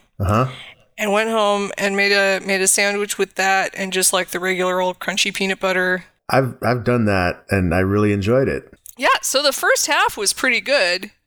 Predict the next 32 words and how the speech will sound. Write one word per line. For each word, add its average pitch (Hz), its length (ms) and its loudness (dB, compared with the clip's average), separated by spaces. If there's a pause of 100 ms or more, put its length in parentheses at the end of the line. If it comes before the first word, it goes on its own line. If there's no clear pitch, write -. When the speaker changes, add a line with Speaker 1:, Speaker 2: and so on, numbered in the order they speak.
(160)
Speaker 2:
I 190 120 -2
was 233 100 0
like, 226 200 0
"Oh, 440 260 2
yeah, 302 200 2
this 208 240 -2
is, 254 360 -2
yeah, 359 140 2
I 240 120 2
could 320 140 -6
get 254 160 2
behind 190 360 0
this." 190 320 0 (540)
And 214 180 0
then 202 80 2
I 196 120 2
put - 320 -4
down 320 200 2
the 285 120 2
other 330 200 2
half 190 560 -2 (640)
and 208 220 0
started 226 540 0
just - 400 -2
doing 233 280 2
something 233 380 0
on 226 100 2
the 202 80 0
computer 294 500 0
or 208 60 2
something. 190 720 0
Speaker 1:
Uh-huh. 113 440 0